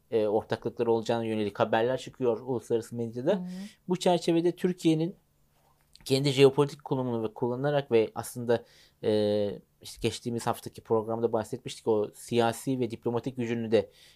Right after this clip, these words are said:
Speaker 1: ve savunma sanayiyle birleştirdiği sert gücünü de kullanarak burada,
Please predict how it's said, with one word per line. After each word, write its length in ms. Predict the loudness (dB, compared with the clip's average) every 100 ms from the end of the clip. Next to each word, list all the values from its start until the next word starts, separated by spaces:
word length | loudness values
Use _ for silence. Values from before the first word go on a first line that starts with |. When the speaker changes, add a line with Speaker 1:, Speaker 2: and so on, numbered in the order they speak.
| -8
Speaker 1:
ve 40 |
savunma 360 | -2 2 4 2
sanayiyle 460 | 0 2 2 4 2
birleştirdiği 520 | 0 0 -4 -4 -2
sert 300 | 2 2 0
gücünü 280 | -10 -6 -4
de 100 | -4
kullanarak 580 | -2 -2 -2 -2 0
burada, 320 | 0 2 2